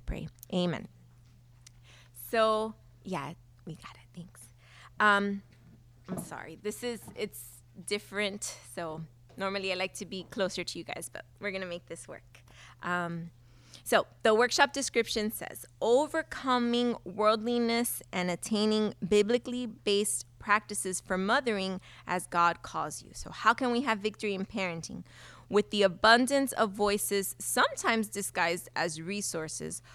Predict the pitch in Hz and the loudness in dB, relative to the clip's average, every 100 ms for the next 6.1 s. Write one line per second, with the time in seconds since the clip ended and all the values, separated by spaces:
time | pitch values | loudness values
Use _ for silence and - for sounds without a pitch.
0 | - - - 233 254 320 302 240 233 - | -20 -18 0 6 8 6 4 6 6 2
1 | 185 - 190 196 - 254 247 254 - - | -4 2 4 4 4 2 0 -2 -4 -2
2 | 190 170 - 180 180 - - 247 262 285 | 0 -2 -4 -6 -6 -8 -4 2 4 6
3 | 302 262 269 233 220 214 202 196 190 - | 4 2 2 4 4 4 2 0 -2 -4
4 | - 240 247 254 247 - 208 214 196 - | 0 4 6 6 4 0 0 -2 -4 2
5 | 202 226 - - 190 190 170 175 - - | 4 4 0 -6 -6 -2 -2 -2 -8 -10